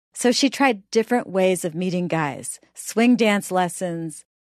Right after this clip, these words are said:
going to watch the Boston Celtics. Nothing worked. So she gave up. And she started doing things she liked doing again, like becoming president of a literary association and reading a poem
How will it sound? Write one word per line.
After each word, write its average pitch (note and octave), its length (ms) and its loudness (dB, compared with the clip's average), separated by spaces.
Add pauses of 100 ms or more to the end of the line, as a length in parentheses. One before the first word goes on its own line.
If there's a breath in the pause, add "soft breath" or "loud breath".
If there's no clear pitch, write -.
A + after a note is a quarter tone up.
going G3+ 280 2
to F#3+ 140 -4
watch F3+ 280 0
the F3 100 -10
Boston E3+ 420 2
Celtics. F3 840 -2 (380)
Nothing G#3 420 -2
worked. - 480 -4 (320)
So - 160 -6
she G3 160 -4
gave A3+ 260 2
up. C4+ 300 2 (640)
And G#3 140 0
she - 140 -2
started C4 440 2
doing A3 300 2
things F#3+ 420 -2
she G3 140 -4
liked G3+ 460 0
doing C#3 380 -4
again, C#3+ 440 -6 (500)
like E3+ 380 0
becoming F#3 440 -2
president F3+ 640 -2
of D#3 140 -10
a D#3 80 -6
literary E3+ 520 0
association C#3+ 880 -6 (480)
and E3 180 -6
reading A3+ 300 2
a G3+ 60 -2
poem F#3+ 640 0